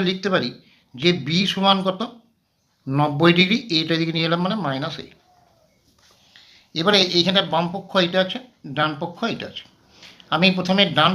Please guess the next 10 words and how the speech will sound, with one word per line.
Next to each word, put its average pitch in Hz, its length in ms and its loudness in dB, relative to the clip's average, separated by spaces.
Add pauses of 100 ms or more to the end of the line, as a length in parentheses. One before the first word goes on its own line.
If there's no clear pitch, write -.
পক্ষ - 160 -10 (120)
থেকে 202 160 -4 (200)
শুরু 175 220 -8
করছি, - 260 -14 (840)
রাইট 160 220 2
হ্যান্ড - 200 2
সাইড 165 240 0
থেকে 160 180 -8
শুরু 160 180 -16
করলাম। 147 220 -16